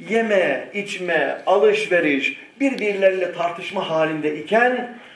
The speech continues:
birdenbire ansızın onları o sayha, kıyamet yakalamış oldu. He, فَلَا يَسْتَطِيعُونَ تَوْسِيَةً. Öyle ani olarak geldi ki artık birbirlerine nasihatta,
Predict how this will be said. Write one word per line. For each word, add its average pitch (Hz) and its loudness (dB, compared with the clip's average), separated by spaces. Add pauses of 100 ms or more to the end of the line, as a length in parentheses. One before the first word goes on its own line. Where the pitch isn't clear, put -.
(120)
birdenbire 151 -4
ansızın 208 0 (180)
onları 147 2
o 175 4
sayha, 147 0
kıyamet 160 0
yakalamış 143 -2
oldu. 131 2 (920)
He, 214 0 (580)
فَلَا 277 4
يَسْتَطِيعُونَ 240 0
تَوْسِيَةً. 156 0 (160)
Öyle 175 4
ani 190 2
olarak 170 0
geldi 170 2
ki 240 2 (280)
artık 214 -2
birbirlerine 196 -4
nasihatta, 175 0